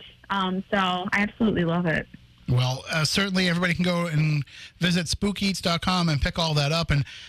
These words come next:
Speaker 2: hopefully you'll get to come out here where we are, Amanda, and hang out with us.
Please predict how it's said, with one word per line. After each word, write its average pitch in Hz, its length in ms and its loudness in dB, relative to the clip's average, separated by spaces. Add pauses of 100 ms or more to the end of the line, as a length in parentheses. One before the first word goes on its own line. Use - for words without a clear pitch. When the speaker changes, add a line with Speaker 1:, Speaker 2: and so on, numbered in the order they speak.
Speaker 2:
hopefully 233 340 0
you'll 220 140 0
get 214 160 -2
to 196 60 -2
come 196 120 2
out 180 160 2
here 208 380 0
where 165 180 2
we 196 240 2
are, 190 420 -2
Amanda, 202 400 2
and 147 120 4
hang 170 180 0
out 175 140 -2
with 160 100 0
us. 175 260 0